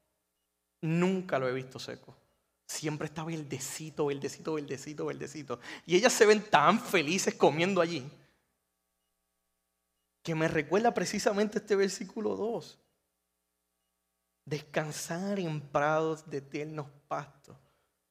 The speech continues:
Para ellas es la mejor delicia. Es la máxima expresión de, de satisfacción.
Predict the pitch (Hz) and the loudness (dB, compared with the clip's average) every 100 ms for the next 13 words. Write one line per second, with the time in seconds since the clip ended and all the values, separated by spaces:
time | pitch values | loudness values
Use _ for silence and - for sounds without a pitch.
0 | _ _ _ _ _ _ - 123 139 220 | _ _ _ _ _ _ -6 -4 -4 -4
1 | 175 147 175 196 175 185 190 175 185 - | -4 -6 -6 -6 -6 -6 -6 -6 -8 -8
2 | 139 _ _ _ _ _ _ _ - 151 | -16 _ _ _ _ _ _ _ -10 -4
3 | 180 170 180 196 175 165 - 135 - 160 | -2 -2 -2 -4 -4 -4 -6 -6 -6 -4
4 | 170 170 147 139 143 139 - 147 139 156 | -4 -2 0 0 -4 -10 -2 -2 0 -2
5 | 151 139 120 - - 160 123 | -4 -8 -8 -6 -8 -6 -12